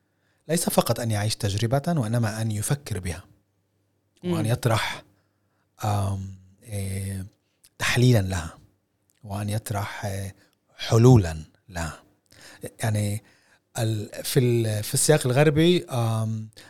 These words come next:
Speaker 1: على الأصلاني، في السياق الأكاديمي البحثي، على الأصلاني أن، آم، يعني أو يسمح له، يتاح له أن يتحدث عن تجربته. ماذا يعني أن تكون، آه، مضطهدًا، مقموعًا، آم،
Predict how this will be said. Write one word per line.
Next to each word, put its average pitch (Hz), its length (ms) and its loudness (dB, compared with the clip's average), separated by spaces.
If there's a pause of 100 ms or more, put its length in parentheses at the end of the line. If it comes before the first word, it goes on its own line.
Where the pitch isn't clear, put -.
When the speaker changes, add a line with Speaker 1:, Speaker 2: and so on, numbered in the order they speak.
Speaker 1:
على 135 220 2
الأصلاني، 143 720 0
في - 60 -8
السياق 120 160 -2
الأكاديمي 107 560 -6
البحثي، 196 600 -8 (320)
على 156 80 -2
الأصلاني 143 680 0
أن، 143 360 2
آم، 131 540 -2 (440)
يعني 117 420 0
أو 127 160 2
يسمح 143 400 4
له، 120 600 4
يتاح 123 300 -4
له 139 320 0
أن 123 60 -4
يتحدث 127 380 -4
عن 120 120 -4
تجربته. 110 680 -6 (680)
ماذا 113 200 -2
يعني 110 240 -2
أن 104 80 -8
تكون، 101 480 -8 (760)
آه، 95 440 -8 (240)
مضطهدًا، 98 720 -2 (260)
مقموعًا، 95 920 0 (460)
آم، 92 340 -8